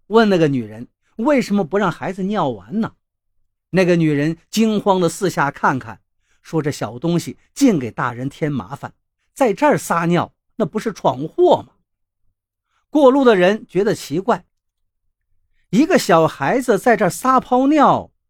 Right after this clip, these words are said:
能惹多大祸呀？女人用手一指围墙，说：“你没看见上面写的字吗？”过路的人抬头一看，只见围墙上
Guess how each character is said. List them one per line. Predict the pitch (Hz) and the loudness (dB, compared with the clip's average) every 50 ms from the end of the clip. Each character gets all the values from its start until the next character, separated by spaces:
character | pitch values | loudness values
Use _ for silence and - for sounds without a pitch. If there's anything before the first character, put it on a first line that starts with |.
| _ _ _ | _ _ _
能 | 147 160 196 262 320 | 2 2 4 4 4
惹 | 269 160 131 | 2 2 0
多 | - 190 220 240 | -2 -4 -4 0
大 | 247 202 117 - | 0 0 -2 -2
祸 | - - 135 113 95 | -8 -10 -10 -10 -10
呀？ | - _ _ _ _ _ _ _ _ _ _ _ _ _ _ _ _ _ _ _ _ _ _ | -14 _ _ _ _ _ _ _ _ _ _ _ _ _ _ _ _ _ _ _ _ _ _
女 | 165 190 226 | 0 2 4
人 | 240 220 226 247 269 277 | 4 4 4 4 4 4
用 | 269 294 269 240 196 | 4 4 4 4 4
手 | - 180 165 - | 2 2 2 4
一 | 240 247 240 202 | 4 2 2 2
指 | - 160 156 | 2 0 -2
围 | 147 147 170 208 247 | 0 2 0 0 0
墙， | - - 143 127 151 202 - _ _ _ _ _ _ | -2 -4 -4 -4 -4 -4 -6 _ _ _ _ _ _
说 | _ - 208 185 | _ -2 0 0
：“你 | 160 147 | 2 0
没 | 139 143 147 196 220 | 0 -2 -2 -4 -6
看 | - - 214 175 | -6 -6 -4 -2
见 | 165 151 | -2 -4
上 | - - 175 151 | -4 -4 -6 -6
面 | 139 131 120 | -4 -6 -8
写 | - - 101 92 | -8 -14 -20 -20
的 | - 127 | -20 -20
字 | - - 196 165 104 | -16 -14 -12 -12 -12
吗？” | - - _ _ _ _ _ _ _ _ _ _ _ _ _ _ _ _ _ _ | -14 -18 _ _ _ _ _ _ _ _ _ _ _ _ _ _ _ _ _ _
过 | - 302 277 247 | 4 6 6 6
路 | 254 269 | 6 4
的 | 247 247 226 | 4 4 4
人 | 208 214 233 254 | 4 2 2 0
抬 | - - 180 208 247 262 | 0 0 0 0 0 -2
头 | - - 240 254 | -2 -6 -6 -6
一 | 202 220 262 | -6 -6 -8
看， | - - 240 220 156 - - _ _ _ _ _ _ _ _ | -6 -6 -6 -6 -6 -6 -12 _ _ _ _ _ _ _ _
只 | - 202 185 | 0 0 2
见 | 175 220 220 202 | 4 2 2 4
围 | 180 208 262 285 | 2 2 2 2
墙 | - - 175 185 208 | -2 -2 -2 -2 2
上 | 175 220 175 - | 2 2 0 0